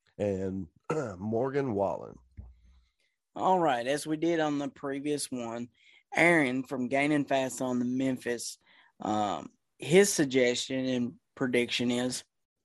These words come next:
Speaker 2: Male Artist of the Year for me has to go to Morgan Wallen. Dude has been a huge guy all year. Dangerous is one of the best albums we have had in a while. The co-writers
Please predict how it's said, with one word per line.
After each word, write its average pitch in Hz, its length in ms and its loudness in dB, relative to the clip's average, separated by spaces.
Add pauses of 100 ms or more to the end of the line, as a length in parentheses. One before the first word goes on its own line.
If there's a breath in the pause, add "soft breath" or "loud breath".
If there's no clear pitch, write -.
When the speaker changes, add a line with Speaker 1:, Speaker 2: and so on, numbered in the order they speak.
(560)
Speaker 2:
Male 151 340 8
Artist 160 420 6
of 135 100 4
the 135 80 0
Year 135 220 4
for 131 160 -4
me 120 420 0 (220 soft breath)
has 135 340 4
to 139 80 -2
go 135 160 4
to 131 80 4
Morgan 131 400 2
Wallen. 120 420 -2 (460 soft breath)
Dude 151 260 10
has 139 160 6
been 135 200 4
a 127 60 0
huge 151 840 2 (120)
guy 127 440 2 (120)
all 123 320 -2
year. 107 440 -6 (440 soft breath)
Dangerous 147 560 6
is 123 120 -8
one 135 200 2
of 123 60 0
the 123 60 -2
best 135 400 2
albums 131 480 0
we 127 200 0
have 123 120 0
had 123 280 0
in 127 120 -2
a 127 100 -2
while. 127 520 -2 (380 soft breath)
The 107 100 -4
co-writers 135 1000 4